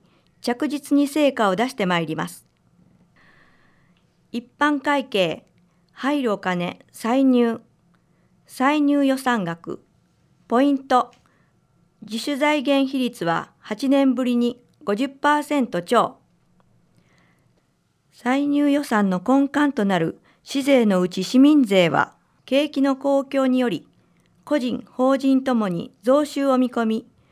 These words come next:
市税全体で対前年度比七点五パーセント増の約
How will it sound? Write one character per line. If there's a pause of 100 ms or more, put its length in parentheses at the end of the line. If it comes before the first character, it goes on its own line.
(460)
市
税
全
体
で (320)
対 (120)
前
年
度
比 (380)
七
点
五
パ
ー
セ
ン
ト
増
の (580)
約